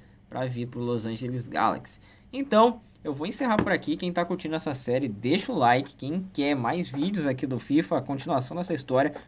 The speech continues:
comenta aqui embaixo também. E olha, próximo episódio a gente vem já no primeiro jogo. E olha, pelo que eu tô vendo ali, a gente é titular, hein?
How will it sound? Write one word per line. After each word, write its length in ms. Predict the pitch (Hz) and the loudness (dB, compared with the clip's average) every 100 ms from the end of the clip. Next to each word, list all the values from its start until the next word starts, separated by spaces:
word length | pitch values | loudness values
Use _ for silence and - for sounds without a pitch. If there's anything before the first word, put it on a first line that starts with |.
| - | -14
comenta 420 | 127 127 196 247 | -8 -2 0 2
aqui 100 | 233 | 2
embaixo 300 | 185 165 185 | 4 4 2
também. 380 | 139 123 131 160 - - - 165 | -2 -2 -2 -4 -10 -20 -14 -2
E 100 | 139 | 2
olha, 280 | 113 95 - - - - | 2 0 -6 -20 -20 -6
próximo 300 | 117 107 135 | -2 -2 -4
episódio 500 | 143 139 113 120 156 | -2 0 2 2 -2
a 60 | |
gente 280 | 120 127 147 | -4 -2 -2
vem 340 | 117 113 135 113 | -2 -2 -2 0
já 280 | 110 120 - | 0 0 -4
no 120 | 170 180 | -6 -4
primeiro 760 | 247 226 180 175 226 269 262 | 2 4 4 6 8 8 6
jogo. 380 | 170 185 214 285 | 4 4 2 0
E 220 | 208 202 | -2 4
olha, 260 | 175 202 262 | 4 4 2
pelo 180 | 240 233 | 0 0
que 60 | |
eu 40 | 240 | -2
tô 120 | 214 | -2
vendo 180 | 208 220 | -2 -2
ali, 100 | 202 | -2
a 60 | |
gente 180 | 208 214 | -2 -2
é 20 | |
titular, 500 | 220 - 277 349 269 | -6 -6 0 6 6
hein? 200 | 202 214 | 6 2